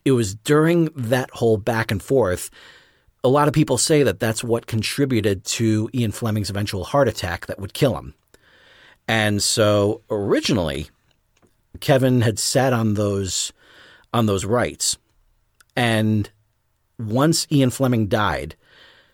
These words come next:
that was when Broccoli and, and, uh, Saltzman came aboard, and they wound up teaming up with Kevin McClory to get Thunderball on the big screen. However,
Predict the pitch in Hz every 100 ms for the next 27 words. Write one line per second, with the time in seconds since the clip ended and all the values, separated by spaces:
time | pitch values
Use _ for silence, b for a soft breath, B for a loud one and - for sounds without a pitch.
0 | b 131 123 131 110 113 117 113 110 113
1 | 107 104 107 110 104 - _ _ _ 120
2 | 113 107 104 101 101 _ _ _ _ _
3 | _ _ - - - 123 120 110 107 135
4 | 131 110 95 107 - B B B B _
5 | - - 127 110 92 98 90 95 98 _
6 | _ _ 123 113 107 107 104 101 104 -
7 | b b b b _ - 110 127 139 135
8 | 123 110 104 - - - - 156 143 127
9 | 107 101 110 120 - - _ _ - 123
10 | 113 104 135 98 82 - b b b -
11 | 120 110 117 127 120 - 123 101 107 98
12 | 90 92 - - 127 85 - B 110 107
13 | 160 120 85